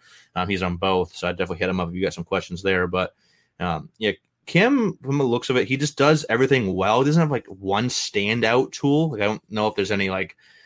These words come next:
you know, plus or better tools, but looks like he could be above average hit, you know, with at least average, you know, maybe a little bit above average in both the power and the speed. So maybe he's a guy that,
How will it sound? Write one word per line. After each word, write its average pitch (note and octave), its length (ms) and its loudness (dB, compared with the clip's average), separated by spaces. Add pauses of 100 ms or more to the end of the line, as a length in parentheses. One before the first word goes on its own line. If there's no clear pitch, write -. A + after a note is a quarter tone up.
(120)
you F#2 100 -6
know, F2+ 80 -4
plus G2+ 400 -2
or G2 80 0
better G2 280 0
tools, A2+ 380 -2
but - 360 -2 (320)
looks E3 140 -4
like A3 80 2
he D3+ 60 4
could D#3+ 180 2
be D3 80 6
above A2 460 0
average A#2+ 480 0
hit, G#2 460 -2 (380)
you G2+ 80 -6
know, F#2+ 120 -4
with G2 180 0
at F2+ 100 -2
least A2+ 340 -4
average, G#2+ 640 0
you G2 80 -2
know, G2 40 0
maybe G2 200 0
a G2 40 2
little G2 140 0
bit G2+ 80 0
above F2+ 280 -4
average G2 380 -2
in F#2+ 80 -8
both F#2+ 180 -2
the - 60 -20
power F#2+ 280 0
and F#2+ 100 -4
the F2+ 40 -10
speed. G2 440 -8
So G2 160 -4
maybe G2 160 -2
he's G2+ 100 -4
a G2 60 -6
guy G2 200 0
that, F#2+ 200 -4